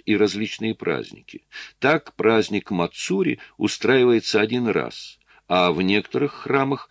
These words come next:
два раза в год. Обычно этот праздник связан с началом сельскохозяйственных работ, с уборкой урожая, а также с какой-либо памятной датой в истории храма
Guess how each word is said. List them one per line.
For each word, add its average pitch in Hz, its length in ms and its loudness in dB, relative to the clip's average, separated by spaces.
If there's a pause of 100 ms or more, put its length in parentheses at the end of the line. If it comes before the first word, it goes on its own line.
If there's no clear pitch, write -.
два 71 460 -2
раза 69 340 -4
в 62 140 -14
год. 69 240 -4 (560)
Обычно 143 380 0
этот 143 240 -2
праздник 101 480 -2
связан 98 560 0
с - 160 -6
началом 143 560 0
сельскохозяйственных 92 1080 -2
работ, 85 420 -2 (320)
с - 160 0
уборкой 147 560 6
урожая, 120 640 2 (340)
а 110 120 2
также 156 400 2 (160)
с - 120 -6
какой-либо 127 540 2
памятной 95 560 0
датой 131 420 0
в 90 120 -2
истории 85 420 0
храма 147 440 -2